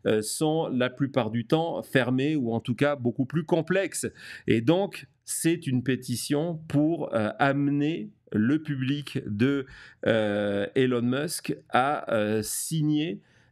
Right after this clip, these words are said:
euh, à s'inscrire sur les listes électorales. C'est d'aller chercher des électeurs pro-Musk, pro-constitution, pro-armes, pro-Trump,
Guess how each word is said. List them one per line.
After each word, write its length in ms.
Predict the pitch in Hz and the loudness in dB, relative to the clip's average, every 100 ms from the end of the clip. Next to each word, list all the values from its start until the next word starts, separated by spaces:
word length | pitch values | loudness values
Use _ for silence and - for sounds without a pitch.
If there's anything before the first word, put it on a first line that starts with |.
| - | 0
euh, 180 | 113 113 | 2 2
à 160 | 110 113 | 0 -2
s'inscrire 960 | - 160 156 156 - 160 185 170 127 | -2 0 0 -2 -2 0 0 -2 -4
sur 280 | 113 - 139 | -4 -2 0
les 120 | 127 | 2
listes 300 | 123 156 156 | 0 -2 0
électorales. 560 | 131 120 120 107 95 87 | 0 0 0 0 0 -2
C'est 220 | - 101 | -4 -2
d'aller 280 | 107 123 147 | 0 0 -2
chercher 520 | - 127 - 113 143 - - - | -4 -8 -6 -6 -6 -10 -20 -4
des 300 | 101 123 123 | 0 2 2
électeurs 560 | 123 117 - 110 - _ _ | 0 0 0 0 -2 _ _
pro-Musk, 720 | - 143 156 131 123 - - _ | 2 4 4 2 0 -4 -12 _
pro-constitution, 960 | - 156 156 147 151 147 135 - 120 117 - - - - | 4 4 4 -2 0 -2 -4 0 0 0 -6 -16 -8 2
pro-armes, 720 | 175 190 - 143 151 175 - _ _ - | 4 4 4 2 2 -2 -4 _ _ -4
pro-Trump, 680 | 127 185 190 190 208 202 | 2 4 2 2 2 0